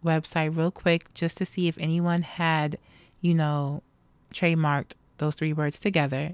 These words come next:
in that sequence. No one did. And I'm like, "Check." I text my best friend to see if she liked it, and she was sleeping,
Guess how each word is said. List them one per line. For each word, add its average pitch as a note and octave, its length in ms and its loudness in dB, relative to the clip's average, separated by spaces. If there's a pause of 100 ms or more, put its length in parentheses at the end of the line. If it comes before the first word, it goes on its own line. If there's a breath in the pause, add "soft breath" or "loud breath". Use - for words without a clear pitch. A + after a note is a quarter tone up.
in D3 160 -2
that D3 220 -2 (200)
sequence. - 720 -6 (280 soft breath)
No D3 120 0
one F#3 220 4
did. D#3+ 320 2
And D3+ 80 -2
I'm D3+ 120 0
like, D3 220 -4
"Check." - 420 -6 (520 loud breath)
I D#3+ 80 0
text - 380 -4
my F#3 120 4
best F#3+ 320 0
friend D3+ 400 0 (420 soft breath)
to E3+ 140 0
see E3+ 380 0
if D#3+ 300 0
she - 340 0
liked D3+ 360 0
it, C#3+ 220 -4
and D3+ 120 -2
she D3+ 120 -4
was D3+ 120 -4
sleeping, E3+ 540 -2